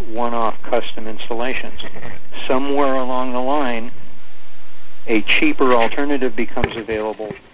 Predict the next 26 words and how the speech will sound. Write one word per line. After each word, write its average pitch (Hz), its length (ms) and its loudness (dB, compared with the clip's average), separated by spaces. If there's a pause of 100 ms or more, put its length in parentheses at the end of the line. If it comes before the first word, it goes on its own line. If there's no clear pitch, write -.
(140)
that 120 140 -12
does 107 200 -12
not 120 280 -8
satisfy 117 600 -8
all 107 140 -8
the 107 120 -12
requirements, 104 680 -12 (400)
but 113 260 -2 (280)
moves 127 560 -6
the 120 220 -8
price 131 360 -6
point 117 320 -8
far 117 320 -6
enough 107 340 -10 (400)
to - 120 -8
change 120 400 -6
the 120 100 -8
whole 110 300 -8 (240)
system. 110 420 -8 (180)
<clears throat> 104 120 -10 (480)
And 113 440 -6
we've, 113 320 -10
we've 117 220 -10
seen 123 280 -8
this 113 280 -10
with 110 260 -10